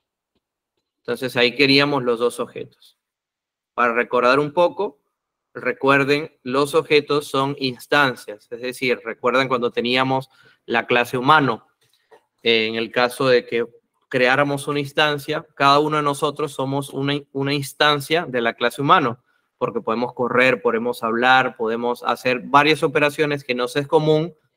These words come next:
a ambos, pero lo que no es común, por ejemplo, es que tengamos el mismo D N I, eh, quizás puede ser que sí tengamos el mismo apellido, el mismo nombre, pero, eh, hay, eh, vamos a decir así, especificaciones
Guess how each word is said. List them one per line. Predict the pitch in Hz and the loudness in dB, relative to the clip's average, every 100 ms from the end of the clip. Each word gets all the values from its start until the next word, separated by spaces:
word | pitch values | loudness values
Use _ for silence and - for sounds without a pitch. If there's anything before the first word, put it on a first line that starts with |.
| _ | _
a | 127 143 | 4 6
ambos, | 147 127 135 | 4 2 0
pero | - 160 165 190 | 4 6 6 2
lo | 127 123 | -4 -6
que | 120 | -4
no | 123 | -6
es | 139 | -4
común, | 151 147 151 | -4 -4 -4
por | 151 | -4
ejemplo, | 151 160 165 156 185 - _ _ _ | -2 0 -2 -2 -6 -8 _ _ _
es | 117 | -8
que | 131 139 | -4 -4
tengamos | 131 127 127 120 110 | -4 0 0 0 -6
el | 113 | -6
mismo | 123 139 143 | -2 0 2
D | 147 | 4
N | 147 151 | 4 2
I, | 143 156 - _ _ _ _ _ _ - | 2 -4 -12 _ _ _ _ _ _ -6
eh, | 117 113 110 | -4 -2 -4
quizás | 127 143 143 143 | -4 0 0 2
puede | 143 139 | 0 0
ser | 131 | -4
que | 131 | -8
sí | 139 120 | -8 -6
tengamos | 127 127 127 123 | -4 -4 -6 -8
el | 117 | -8
mismo | 120 127 | -6 -4
apellido, | - 120 135 131 | -2 0 2 2
el | 120 | 0
mismo | 123 139 | -4 -4
nombre, | 139 147 135 139 | 0 0 0 0
pero, | 151 156 180 - _ _ _ | 2 4 2 -2 _ _ _
eh, | 120 120 120 | 0 2 2
hay, | 123 135 147 147 143 _ - | 2 4 4 0 -6 _ -6
eh, | 123 117 117 113 | -2 -2 -2 -2
vamos | 117 135 135 | -4 -4 -4
a | |
decir | 120 117 - 127 123 | -4 -4 -4 -4 -2
así, | 127 123 135 131 123 117 107 - _ - | -4 -4 -4 -2 -2 -4 -8 -14 _ -8
especificaciones | 135 135 131 127 - 131 127 165 156 151 - | -4 -2 -2 -6 -6 -6 0 4 4 2 -6